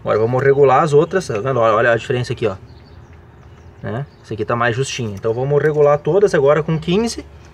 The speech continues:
e depois vamos observar o, o barulho do motor.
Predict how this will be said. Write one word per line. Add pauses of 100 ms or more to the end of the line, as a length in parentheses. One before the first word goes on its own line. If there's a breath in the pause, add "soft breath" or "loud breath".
(540 loud breath)
e
depois
vamos
observar
o, (340)
o
barulho
do
motor.